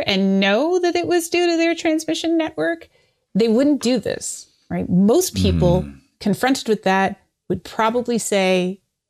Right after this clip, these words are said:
Speaker 1: "Okay, I don't need to hold a party for my birthday." Or, you know, like, most people would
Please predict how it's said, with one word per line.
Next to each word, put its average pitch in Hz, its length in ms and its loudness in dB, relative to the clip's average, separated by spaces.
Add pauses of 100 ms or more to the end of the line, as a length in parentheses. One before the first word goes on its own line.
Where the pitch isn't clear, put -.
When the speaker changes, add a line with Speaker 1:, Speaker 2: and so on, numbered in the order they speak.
(520)
Speaker 1:
"Okay, 202 480 2
I 185 140 0
don't 190 260 -2 (160)
need 190 300 0
to 190 80 -2
hold 175 240 -4
a 190 40 -6
party - 600 -6 (100)
for - 220 -10
my 90 340 -8 (1000)
birthday." 170 560 -6
Or, 196 60 2
you 233 120 2
know, 240 100 2
like, 220 140 0
most 233 220 -2
people 226 260 0
would 185 220 2